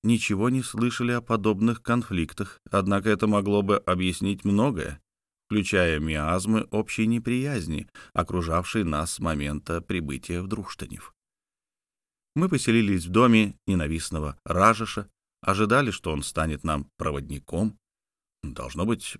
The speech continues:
поэтому тень нелюбви к нему легла и на нас. Интересно, велика ли в этом была вина самого Грителькина? Как я сообщила джентльменам, согласно местным сплетням,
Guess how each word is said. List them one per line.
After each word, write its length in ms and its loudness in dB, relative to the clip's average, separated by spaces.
поэтому 520 -2
тень 320 2
нелюбви 540 0
к 80 -12
нему 460 0
легла 560 -2
и 100 -2
на 160 -2
нас. 460 -6
Интересно, 600 -2
велика 380 0
ли 120 2
в 80 4
этом 280 2
была 280 2
вина 320 2
самого 400 2
Грителькина? 760 -2
Как 220 0
я 140 2
сообщила 480 2
джентльменам, 760 2
согласно 580 2
местным 540 4
сплетням, 800 2